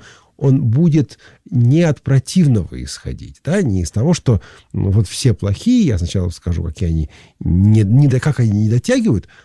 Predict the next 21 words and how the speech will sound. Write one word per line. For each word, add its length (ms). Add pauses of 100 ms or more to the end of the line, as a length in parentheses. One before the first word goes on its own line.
(120)
а 100
потом 360
вот 120
какая 320
ты 140
особая. 440
Нет. 420 (380)
Он 100
придёт 300
и 40
скажет, 260
что 140 (120)
ты 200
лучшая, 640 (140)
ты 240
замечательная, 720
ты, 160
которая 360
подарена 340
мне 140
Богом. 280